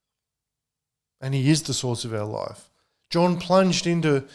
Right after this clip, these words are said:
a series of proofs attesting to Jesus' humanity. First, he said that he and his fellow disciples had heard Jesus speak. And the verb heard is the perfect tense, which means they had heard Jesus,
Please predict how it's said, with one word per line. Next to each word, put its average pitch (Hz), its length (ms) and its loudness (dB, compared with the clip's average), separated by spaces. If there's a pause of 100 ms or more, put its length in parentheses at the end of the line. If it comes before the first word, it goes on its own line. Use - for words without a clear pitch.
(240)
a 147 80 -2
series 180 480 4
of 127 100 -6
proofs 190 380 2
attesting 160 540 -2
to 135 80 -2
Jesus' 139 520 -4
humanity. 135 600 -6 (840)
First, 202 360 4
he 190 60 -2
said 185 300 2
that 170 220 0 (1000)
he 202 240 2
and 185 80 4
his 175 140 0
fellow 165 540 4
disciples 147 640 -2
had 139 120 -2
heard 156 300 0
Jesus 143 360 0
speak. - 560 -8 (840)
And 180 160 6
the 170 80 6
verb 180 580 4 (360)
heard 170 520 6
is 156 280 0
the - 120 -6
perfect 175 680 2
tense, 139 560 -4 (420)
which 170 200 -2
means 175 300 2
they 170 120 6
had 151 100 4
heard 185 320 2
Jesus, 107 640 -4